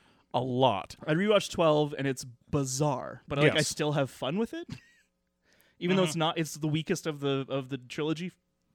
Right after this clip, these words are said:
Speaker 2: definitely, I'd
Speaker 1: Yeah.
Speaker 2: say.
Speaker 1: Yeah.
Speaker 2: And I
Speaker 3: Yeah.
Speaker 2: haven't rewatched thirteen since it came out, so, like, I can't speak too much of that. But I remember enjoying it. I remember being like, "This is more like eleven, and it's fun."
Speaker 1: Yeah. It, it, it, it remembers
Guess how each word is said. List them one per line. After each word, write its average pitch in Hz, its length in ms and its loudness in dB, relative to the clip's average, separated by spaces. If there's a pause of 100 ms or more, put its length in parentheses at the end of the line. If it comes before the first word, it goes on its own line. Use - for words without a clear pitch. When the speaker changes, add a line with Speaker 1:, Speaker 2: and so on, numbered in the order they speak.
(120)
Speaker 2:
definitely, 208 480 -4 (520)
I'd 139 80 -2
Speaker 1:
Yeah. 117 60 -2
Speaker 2:
say. 220 200 -4 (280)
Speaker 1:
Yeah. 107 180 -8 (360)
Speaker 2:
And 143 80 0
I 147 40 4
Speaker 3:
Yeah. - 0 -
Speaker 2:
haven't 196 220 4
rewatched 185 320 2
thirteen 160 300 -2
since 135 180 -6
it 135 60 -6
came 139 180 -4
out, 120 200 -6
so, 120 160 -4
like, 120 260 -6
I 120 200 -6
can't 127 260 -10
speak 123 200 -10
too 135 100 -6
much 120 140 -6
of 131 60 -10
that. 120 120 -6
But 131 100 -6
I 139 40 0
remember 190 260 6
enjoying 185 260 2
it. - 80 -14
I - 60 -10
remember 127 160 -4
being 127 120 -6
like, 127 140 -8
"This 220 140 -6
is 196 80 -8
more 202 160 2
like 202 180 -2
eleven, 165 300 0
and 123 100 -6
it's - 80 -16
fun." 156 220 -8 (260)
Speaker 1:
Yeah. 135 220 4 (200)
It, 143 220 -2
it, 156 160 2 (120)
it, 170 200 -2
it 175 60 0
remembers 175 600 6